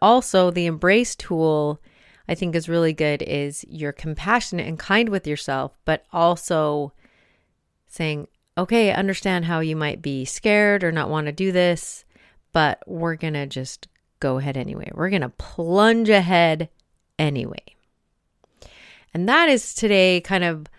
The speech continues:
a little, there's some strategies and some information just behind how you just go ahead and do the things that are freaking you out a little bit. You're anxious about, you're not really sure,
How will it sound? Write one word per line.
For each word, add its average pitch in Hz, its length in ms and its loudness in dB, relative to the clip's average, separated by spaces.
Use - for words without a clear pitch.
a 165 80 0
little, 214 580 6
there's 185 220 2
some 196 160 -4
strategies 208 840 4
and 180 200 -4
some 175 360 -2
information 180 640 -2
just 151 160 -12
behind 151 420 -4
how 202 300 0
you 226 240 -4
just 226 260 -6
go 226 180 2
ahead 220 380 0
and 170 220 -4
do 220 160 0
the 208 140 -2
things 190 380 -4
that 151 300 0
are 170 380 2
freaking 185 500 -4
you 175 100 0
out 143 200 2
a 131 40 -2
little 123 220 -6
bit. - 260 -14
You're 160 240 0
anxious 170 440 -2
about, 143 300 2
you're 147 140 -4
not 147 160 0
really 170 200 2
sure, 151 680 2